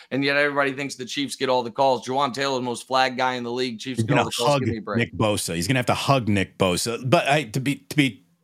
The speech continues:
Speaker 2: totally honest,
Speaker 1: Mm-hmm.
Speaker 2: so you are the man installing the game plan to beat the Chiefs. You're working for the Niners right now. How are you doing it? L-, or, or let me also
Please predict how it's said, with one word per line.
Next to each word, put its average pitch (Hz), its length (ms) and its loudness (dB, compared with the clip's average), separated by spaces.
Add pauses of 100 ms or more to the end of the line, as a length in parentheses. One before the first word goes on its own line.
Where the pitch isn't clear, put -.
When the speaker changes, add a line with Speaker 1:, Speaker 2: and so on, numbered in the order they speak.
(140)
Speaker 2:
totally 135 320 6
honest, 78 340 -4 (180)
Speaker 1:
Mm-hmm. 101 260 -14 (600)
Speaker 2:
so 175 300 0
you 190 280 4
are 202 440 4 (420)
the 151 80 4
man 180 280 2
installing 180 480 2
the 165 80 2
game 156 280 -2
plan 156 240 2
to 123 60 -2
beat 127 220 0
the 131 60 2
Chiefs. - 540 -4 (100)
You're 139 100 4
working 170 280 4
for 175 100 0
the 156 100 2
Niners 131 420 2
right 98 200 2
now. 85 240 0 (160)
How 135 80 6
are 139 100 6
you 131 80 2
doing 104 240 2
it? 76 100 -10 (960)
L-, - 140 -2
or, 165 220 2
or 185 100 4
let 196 140 4
me 220 80 2
also 180 440 0